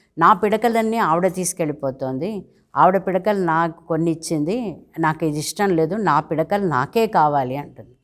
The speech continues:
అంటే తుకారాం అంటారు, "పిడకలు ఏవైనా ఒకటే కదమ్మా, వాటిలో తేడా ఏముంది?" అంటే ఈవిడంటూ, "లేదు, నేను చేసిన పిడకల్లో చాలా తేడా ఉంది, మీరే కావాలంటే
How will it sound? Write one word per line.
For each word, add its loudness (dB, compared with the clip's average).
అంటే -8
తుకారాం 2
అంటారు, -4
"పిడకలు 0
ఏవైనా 2
ఒకటే -2
కదమ్మా, -2
వాటిలో 0
తేడా 0
ఏముంది?" -4
అంటే -10
ఈవిడంటూ, 2
"లేదు, 2
నేను 2
చేసిన -2
పిడకల్లో 0
చాలా 2
తేడా 2
ఉంది, -2
మీరే 4
కావాలంటే 2